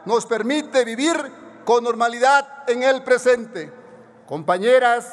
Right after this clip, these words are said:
diputadas y diputados, en el año dos mil veinte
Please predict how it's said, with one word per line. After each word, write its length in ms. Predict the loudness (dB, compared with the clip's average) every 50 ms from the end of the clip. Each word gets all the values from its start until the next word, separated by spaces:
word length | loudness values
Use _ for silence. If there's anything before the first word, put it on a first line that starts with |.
| -18 -20 -20 -20 -20 -20 -14
diputadas 720 | -12 -12 -10 -10 -4 4 6 6 6 6 4 2 -2 -4
y 40 | -8
diputados, 800 | -14 -14 -16 -14 -2 0 0 0 0 -2 -6 -12 -16 -18 -18 -20 -20 -20 -20 -20 -20 -20 -16
en 160 | -14 -10 -8 -4
el 120 | 0 2
año 320 | 2 2 0 -2 -4 -2
dos 260 | -2 -2 -2 -2 -4 -4
mil 280 | -4 -2 -2 -2 4
veinte 680 | 6 6 6 6 2 -6 -4 0 2 2 2 2 0 -6